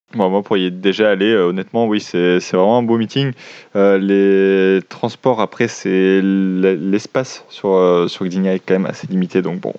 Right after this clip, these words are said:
on comprend un peu pourquoi il y en a pas. Et pour les Su vingt-deux, mig vingt-neuf, malheureusement, ils ont pas eu le temps de s'entraîner,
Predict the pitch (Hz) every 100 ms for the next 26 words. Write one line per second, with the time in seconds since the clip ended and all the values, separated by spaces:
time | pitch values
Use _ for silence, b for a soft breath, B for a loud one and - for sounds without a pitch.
0 | 98 92 - - 95 92 _ 98 92 95
1 | 120 - 98 90 87 110 110 B B B
2 | 95 104 104 - 98 98 101 98 - 101
3 | 92 95 92 104 107 92 92 90 98 -
4 | 92 95 92 92 98 101 92 85 98 101
5 | 95 107 101 104 - 104 101